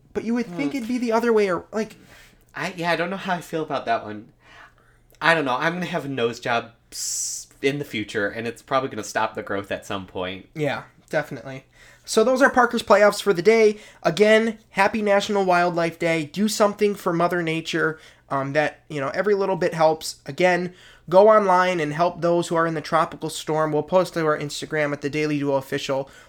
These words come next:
Speaker 1: ways that you can help, um, those out and, and help out our animals and our oceans and our wildlife,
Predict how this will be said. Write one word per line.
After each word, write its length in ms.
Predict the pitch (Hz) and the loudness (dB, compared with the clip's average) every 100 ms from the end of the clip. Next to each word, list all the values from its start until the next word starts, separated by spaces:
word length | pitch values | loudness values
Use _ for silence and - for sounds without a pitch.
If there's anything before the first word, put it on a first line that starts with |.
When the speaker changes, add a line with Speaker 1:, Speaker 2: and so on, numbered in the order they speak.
| _ | _
Speaker 1:
ways 420 | 156 220 247 190 | 6 6 6 0
that 160 | 180 - | -2 -2
you 140 | 170 214 | -4 -4
can 180 | 226 | -4
help, 420 | 180 156 156 160 - _ _ _ - | -2 2 2 2 -14 _ _ _ -6
um, 400 | 139 131 127 135 _ | -2 -2 -4 -14 _
those 320 | 143 165 175 | -4 -2 0
out 360 | 160 151 147 - | 0 2 0 -4
and, 300 | 143 131 131 | -10 -10 -10
and 140 | 139 139 | -10 0
help 260 | 151 165 | 2 4
out 180 | 151 151 | 2 4
our 100 | 143 | 2
animals 560 | 147 147 143 143 143 135 | 0 -2 -2 0 -2 -2
and 80 | 123 | -8
our 160 | - | -6
oceans 440 | 156 151 - 143 139 | -6 -4 -6 -6 -6
and 80 | 131 | -6
our 100 | 127 | -2
wildlife, 800 | 143 147 139 143 139 143 - | 2 2 2 0 -2 -6 -10